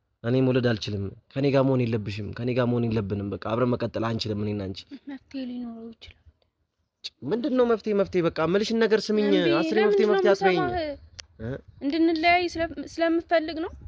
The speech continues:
Speaker 2: በቃ እኔ ካንተ ጋር መሆን ከፈለኩስ?
Speaker 1: ብትፈልጊም አይሆንማ።
Speaker 2: ለምንድን ነው
Speaker 1: ብትፈልጊም አይሆንም።
Speaker 2: እኔ
Speaker 1: ብ-፣
Speaker 2: ካንተ
Speaker 1: ብትፈልጊ ቤተሰቦችሽ እሺ ይላሉ እንዴ? ከኔ ጋር እንድትሆኝ ይችላሉ? ንገሪኝ።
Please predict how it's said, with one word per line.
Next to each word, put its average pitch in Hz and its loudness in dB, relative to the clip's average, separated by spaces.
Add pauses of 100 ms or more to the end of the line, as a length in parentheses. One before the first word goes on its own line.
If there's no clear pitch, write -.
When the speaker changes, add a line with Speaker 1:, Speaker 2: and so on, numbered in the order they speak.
Speaker 2:
በቃ 277 0
እኔ 311 0
ካንተ 320 0
ጋር 294 -2
መሆን 277 -4
ከፈለኩስ? 247 -10 (1900)
Speaker 1:
ብትፈልጊም 180 2
አይሆንማ። 139 0 (280)
Speaker 2:
ለምንድን 294 -2
ነው 262 -6
Speaker 1:
ብትፈልጊም 170 0
አይሆንም። 135 0 (100)
Speaker 2:
እኔ 262 -10
Speaker 1:
ብ-፣ 277 0
Speaker 2:
ካንተ 285 2
Speaker 1:
ብትፈልጊ 180 2
ቤተሰቦችሽ 170 2
እሺ 165 -6
ይላሉ 190 4
እንዴ? 180 -2 (460)
ከኔ 139 2
ጋር 165 4
እንድትሆኝ 175 2
ይችላሉ? 180 4 (1000)
ንገሪኝ። 156 4